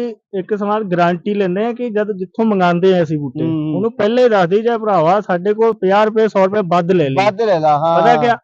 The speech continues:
Speaker 1: ਅਗਲਾ ਦੇਖੋ ਢਾਈ ਤਿੰਨ ਸਾਲ ਅਗਲੇ ਨੇ ਪਾਲਾ-, ਪਾਣੀ ਪਾਣਾ, ਸਾਰਾ ਕੁਛ ਕਰਨਾ, ਖਾਦ ਦਵਾਈ ਪਾਣਾ ਅਗਲੇ ਨੇ,
Speaker 2: ਹਾਂ।
Speaker 1: ਠੀਕ ਹੈ ਜੀ। ਮੁੜ ਕੇ ਉਹਦਾ ਰਿਜ਼ਲਟ ਆਵੇ ਖਰਾਬ। ਫਿਰ ਇਸ ਕਰਕੇ ਅਸੀਂ ਉਹਨੂੰ ਪਹਿਲੇ ਕਹੀਦਾ ਹਾਈਬ੍ਰਿਡ ਬੂਟਾ,
Speaker 2: ਹਾਂ।
Speaker 1: ਨਾਲੇ ਫਲ ਵਾਲਾ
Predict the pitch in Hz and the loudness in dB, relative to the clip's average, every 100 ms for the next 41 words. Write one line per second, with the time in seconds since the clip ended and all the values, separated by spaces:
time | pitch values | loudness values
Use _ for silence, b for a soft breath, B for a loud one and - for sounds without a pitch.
0 | 196 190 214 220 214 226 233 233 220 _ | -6 -2 -2 -2 -4 -2 -2 -4 -8 _
1 | 220 190 185 185 208 196 214 202 196 196 | -6 -2 -2 -4 -6 -4 -4 -4 -4 -4
2 | 196 180 170 165 165 170 160 165 165 156 | -6 -4 -4 -4 -6 -6 -6 -6 -8 -8
3 | 151 156 160 190 208 202 165 160 160 160 | -6 -8 -4 -4 -2 -4 -4 -6 -6 -4
4 | 165 160 160 156 156 151 139 127 127 156 | -4 -4 -4 -4 -4 -4 -4 -6 -4 -4
5 | 151 135 - 202 208 233 208 - _ _ | -2 -4 -6 -4 -2 -2 -4 -10 _ _
6 | - 165 208 208 226 220 214 190 180 190 | -8 -6 -4 -2 0 2 0 0 0 -2
7 | 190 185 185 185 185 - _ - 143 123 | 0 0 0 -2 -4 -12 _ -8 -4 -4
8 | 120 139 180 202 208 170 190 196 220 214 | -6 -10 -6 -4 -4 -4 -6 -4 -4 -4
9 | 220 226 214 185 202 220 185 165 196 165 | -4 -6 -6 -4 -2 -2 -2 -2 -4 -4
10 | 165 180 208 214 190 160 - 208 247 _ | -2 0 0 0 -2 -4 -2 -4 -4 _
11 | _ 160 156 170 180 170 156 165 | _ 0 2 2 0 -2 -2 -2